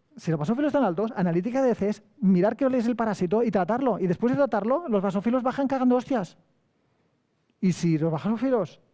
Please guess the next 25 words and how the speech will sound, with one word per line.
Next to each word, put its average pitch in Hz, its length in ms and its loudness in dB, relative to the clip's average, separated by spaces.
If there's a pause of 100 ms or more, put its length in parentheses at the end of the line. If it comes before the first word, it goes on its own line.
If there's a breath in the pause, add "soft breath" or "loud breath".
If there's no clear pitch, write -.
estaban 220 280 0
a 220 40 4
dos 233 380 0 (800 loud breath)
y 185 160 2
después 180 280 2
de 233 40 2
tratar 226 320 -2
parásitos 214 420 -2
te - 80 -6
los 180 120 0
encuentras 214 480 2
a 185 80 -4
cero 214 200 2
coma 202 200 0
cinco, 254 440 0 (760)
tienen 156 180 0
que 156 60 -2
estar 165 160 -2
a - 20 -2
menos 156 220 -2
de 151 80 -2
uno 147 100 -4
coma 143 160 -2
dos, 131 160 -4
¿eh? 269 180 -6